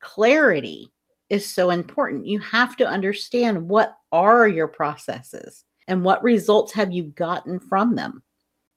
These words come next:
And this is why it's so important to know what metrics to be watching and tracking, not just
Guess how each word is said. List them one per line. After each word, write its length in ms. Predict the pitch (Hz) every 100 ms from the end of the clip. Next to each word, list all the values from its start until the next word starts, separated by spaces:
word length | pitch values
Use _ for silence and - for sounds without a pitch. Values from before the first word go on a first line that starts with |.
| -
And 220 | 220 190
this 220 | 202 240
is 200 | 285 277
why 220 | 254 233 220
it's 220 | 208 202
so 440 | - - 214 220 214
important 580 | 226 220 247 226 190 -
to 120 | 214
know 220 | 202 190
what 420 | 160 160 196 -
metrics 800 | 196 185 233 - - 147 147 - -
to 100 | 180
be 160 | 175
watching 720 | 165 156 180 208 - 254 247 -
and 200 | 214 208
tracking, 640 | - 196 190 127 139 139
not 320 | 143 165 202
just 360 | 277 294 -